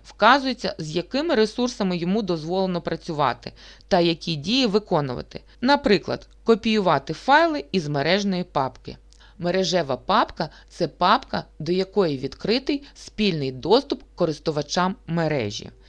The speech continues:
Доступ до комп'ютерів локальної мережі та мережевих папок здійснюється за допомогою папки «Мережа», яку можна знайти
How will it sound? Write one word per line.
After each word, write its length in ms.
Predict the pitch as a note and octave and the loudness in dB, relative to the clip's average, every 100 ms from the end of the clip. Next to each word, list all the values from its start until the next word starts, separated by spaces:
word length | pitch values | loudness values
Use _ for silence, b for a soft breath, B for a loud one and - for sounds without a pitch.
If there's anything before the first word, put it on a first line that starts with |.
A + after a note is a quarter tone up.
| B B B - | B B B -12
Доступ 460 | D#3 A3 G#3+ F#3 | 4 6 6 0
до 120 | D#3 F3+ | 0 2
комп'ютерів 640 | G3+ G#3 G#3 F#3 D3+ D3 | 2 2 2 2 0 2
локальної 520 | F3+ F#3+ E3 C#3+ C#3 | 0 2 2 2 -2
мережі 540 | D3 D#3+ A#3+ D4+ F3 B B | 0 0 0 0 -6 B B
та 100 | G3+ | 0
мережевих 640 | G3+ A#3 B3+ G3+ D3 E3 | 2 2 2 2 0 -2
папок 440 | - F#3 D3+ - B B B | -2 0 0 -6 B B B
здійснюється 760 | D3+ C#3 F#3+ A#3 E4 E4 E4 C4+ | -14 -6 -2 -2 -4 -8 -4 -2
за 120 | A#3+ | 0
допомогою 800 | G3+ G#3 G#3 F#3+ E3+ D3 B2+ A2+ B - - | 0 0 0 0 0 -2 -4 -8 B -14 0
папки 480 | E3+ F3 - G3+ - - | 4 4 2 -4 -4 -4
«Мережа», 540 | F3+ F#3+ D#3+ B2 - - b b - | 0 2 0 -2 -6 -14 b b -8
яку 280 | F3+ - G3+ | -6 -2 0
можна 400 | F#3+ D#3 D#3 C#3+ | 0 -2 -4 -6
знайти 520 | F3 G3 G3 D#3 | -4 -4 -2 -6